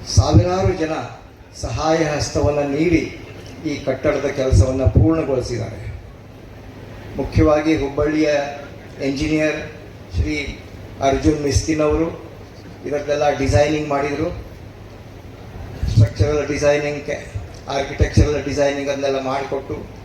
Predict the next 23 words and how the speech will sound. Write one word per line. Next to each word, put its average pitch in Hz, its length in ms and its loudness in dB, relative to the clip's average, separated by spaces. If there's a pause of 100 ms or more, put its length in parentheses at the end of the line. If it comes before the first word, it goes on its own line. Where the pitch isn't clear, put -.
(320)
ಸತತವಾಗಿ 147 640 2
ಬಂದು 151 400 2
ನೋಡಿ, 151 640 2 (180)
ಸಲಹೆಗಳನ್ನು 147 600 2
ಕೊಟ್ಟು 143 540 -2
ಈ 139 120 -4
ಕಟ್ಟಡ - 360 0
ಪೂರ್ತಿ - 380 4
ಆಗೋದರಲ್ಲಿ 131 600 2
ಒಂದು 127 160 -2
ಮಹತ್ವದ 131 680 0 (240)
ಪಾತ್ರವನ್ನು 127 560 0
ನಿರ್ವಹಣೆ 123 540 4
ಮಾಡಿದ್ದಾರೆ. 117 520 -8 (1000)
ಆದರೆ 151 600 -2 (500)
ಈ 170 140 0
ಕಟ್ಟಡ 160 360 2
ಕಟ್ಟುವುದು 170 1080 2 (200)
ನನ್ನ 170 240 0
ಜವಾಬ್ದಾರಿ 147 720 2 (640)
ಅಂತ 180 220 -4
ತಮ್ಮ 156 340 2
ಹೃದಯಕ್ಕೆ 175 1000 2